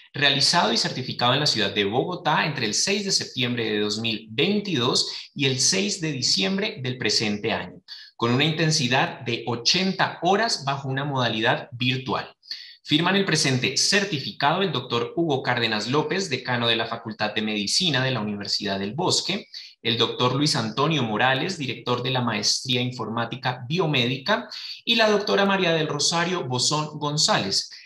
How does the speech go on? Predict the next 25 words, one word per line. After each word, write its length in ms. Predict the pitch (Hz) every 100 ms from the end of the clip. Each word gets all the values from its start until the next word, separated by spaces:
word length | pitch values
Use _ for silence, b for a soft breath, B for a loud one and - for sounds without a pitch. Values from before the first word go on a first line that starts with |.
| B -
directora 560 | 208 233 233 196 156
de 100 | 170
la 100 | 151
División 540 | 131 127 131 - 214 220 -
de 80 | 127
Educación 800 | 123 120 117 - 185 190 208 -
Continuada 640 | 175 175 202 196 180 180
de 120 | 175
la 100 | 139
Universidad 800 | 120 117 110 - 110 113 127 - _
El 200 | 156 147
Bosque. 360 | 104 - - - B B B B -
El 100 | 120
presente 380 | 139 180 196 240
certificado 640 | 240 165 147 127 131 156
se 140 | 170 147
le 80 |
entrega 580 | 110 110 123 123 135 - 98
a 260 | 98 - - _ _ _ _ _
Lucía 680 | 123 127 - 202 214 208 -
Antonaza 1120 | 156 139 123 120 - 131 151 175 - 208 - 127
Barrera, 540 | 131 127 98 87 - _ _ - B B B B B 123
Giselle 680 | 131 131 - 180 202 - 131
Barrantes 920 | 120 117 139 156 160 160 160 - 135
Brenes, 720 | 131 113 92 - - - -